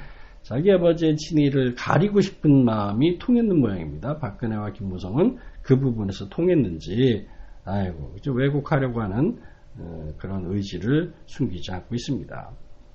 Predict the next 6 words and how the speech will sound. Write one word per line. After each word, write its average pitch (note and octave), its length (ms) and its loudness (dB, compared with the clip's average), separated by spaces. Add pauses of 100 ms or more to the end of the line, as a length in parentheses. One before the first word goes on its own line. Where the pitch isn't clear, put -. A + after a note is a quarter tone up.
(440)
아무리, D#3 840 2 (300)
에, F2+ 640 -10
그렇게 B2+ 340 0
말을 G2 300 -2
해도 G2 180 -6
역사적 C3+ 580 -2